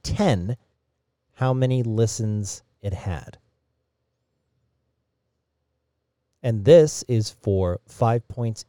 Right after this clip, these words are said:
each. So you get five points for the name of the episode, five points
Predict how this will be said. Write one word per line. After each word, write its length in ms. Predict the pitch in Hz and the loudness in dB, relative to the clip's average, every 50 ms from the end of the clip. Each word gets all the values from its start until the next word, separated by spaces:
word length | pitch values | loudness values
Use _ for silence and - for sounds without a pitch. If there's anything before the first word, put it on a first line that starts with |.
| - - | -14 -12
each. 420 | 101 - - - - - - _ _ _ | -12 -12 -12 -16 -20 -20 -20 _ _ _
So 140 | - 117 | -6 -4
you 80 | 98 90 | -4 -4
get 160 | 92 85 - | -4 -8 -10
five 400 | - - - 127 139 151 139 - | -8 -4 -2 -2 -2 -2 -4 -6
points 260 | - 147 143 139 - | -8 -8 -8 -8 -8
for 80 | - - | -10 -10
the 80 | 82 101 | -10 -8
name 180 | 80 80 80 78 | -8 -8 -10 -10
of 40 | - | -8
the 100 | 78 90 | -6 -6
episode, 460 | 113 - 120 - - 123 113 110 107 | -6 -6 -6 -4 -2 0 0 0 -2
five 400 | - - 120 117 123 120 - _ | -4 -4 -2 -2 -2 -2 -4 _
points 520 | - - 101 90 85 85 - - - - | -14 -10 -8 -8 -8 -8 -10 -14 -18 -18